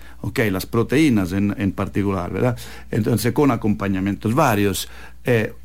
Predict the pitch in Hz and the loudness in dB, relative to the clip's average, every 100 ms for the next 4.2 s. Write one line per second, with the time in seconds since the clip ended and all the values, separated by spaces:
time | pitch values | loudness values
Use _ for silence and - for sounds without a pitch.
0 | - - 139 120 107 110 127 120 127 110 | -10 -2 0 2 2 2 2 2 0 0
1 | 107 104 110 107 117 113 107 98 - 104 | 0 0 2 2 2 2 0 -2 -4 -4
2 | 117 - 110 95 104 104 101 113 - 107 | -4 -2 -2 -2 -2 -2 0 -2 0 0
3 | 107 98 98 101 107 95 - 127 - - | 2 0 -2 0 2 0 0 -2 -2 -4
4 | 98 | -6